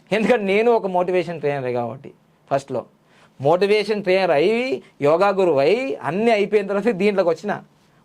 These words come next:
"వామ్మో, దీని తర్వాత వేరే ఉంది" అని. So అందుకోసమే మనం చెప్పేటి ఆ, ఆ గంట సేపు,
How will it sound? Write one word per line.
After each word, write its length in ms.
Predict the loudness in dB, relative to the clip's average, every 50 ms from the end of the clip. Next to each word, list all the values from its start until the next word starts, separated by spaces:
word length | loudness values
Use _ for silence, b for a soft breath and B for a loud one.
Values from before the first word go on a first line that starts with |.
| b -2
"వామ్మో, 580 | 0 0 0 2 2 2 2 2 2 2 0 -2
దీని 240 | -2 -2 -2 -2
తర్వాత 360 | 0 0 0 2 2 0 0 0
వేరే 380 | 0 2 2 2 2 2 2
ఉంది" 360 | 0 0 -2 -4 -4 -6 -6
అని. 180 | -6 -6 -8 -12 -16 _ b b b b b b -10 -8
So 60 | -8
అందుకోసమే 680 | -6 -2 0 0 2 0 0 -2 -4 -4 -4 -6 -6 -10 b b b b b b -4
మనం 140 | -2 -2 -2 0 -2
చెప్పేటి 400 | -2 0 0 0 2 4 4 4
ఆ, 420 | 4 4 4 4 4 2 2 0 0
ఆ 240 | 0 2 2 2 0 0 -2 -2 -2
గంట 200 | -2 0 0 0
సేపు, 520 | 2 2 2 2 0 0 -4 -4 -4 -4